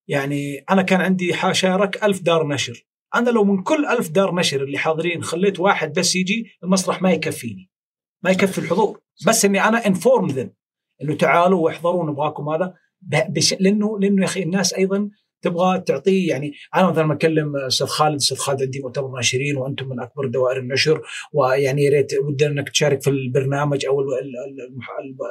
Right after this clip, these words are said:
المحاضرة الفلانية أو حضورك كذا، فهو أيضًا أنت تعطيه ال-، القدر له وللآخرين اللي يستحقونه، لأنه أنا هذا لهم، للناشرين. أبغاكم، أبغى أوري الناس، أبغى اللي يجي مثلًا،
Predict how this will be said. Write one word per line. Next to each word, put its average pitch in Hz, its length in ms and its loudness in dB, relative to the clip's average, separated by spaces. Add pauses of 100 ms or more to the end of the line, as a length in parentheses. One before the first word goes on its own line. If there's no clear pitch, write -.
(300)
المحاضرة 135 480 0
الفلانية 143 640 -2
أو 160 160 4
حضورك 151 500 0
كذا، 165 320 2 (200)
فهو 240 260 4
أيضًا 233 480 0
أنت 196 160 2
تعطيه 190 640 -2
ال-، 147 300 -8
القدر 185 400 0
له 190 140 4
وللآخرين 180 580 -2
اللي 180 100 2
يستحقونه، 151 680 -4
لأنه 254 300 2
أنا 254 160 4
هذا 254 140 4
لهم، 269 360 0
للناشرين. 233 640 -2 (280)
أبغاكم، 185 440 -2 (100)
أبغى 190 400 2 (240)
أوري 196 260 4
الناس، 180 360 0
أبغى 170 200 0
اللي 180 140 0
يجي 180 180 0
مثلًا، 170 380 -2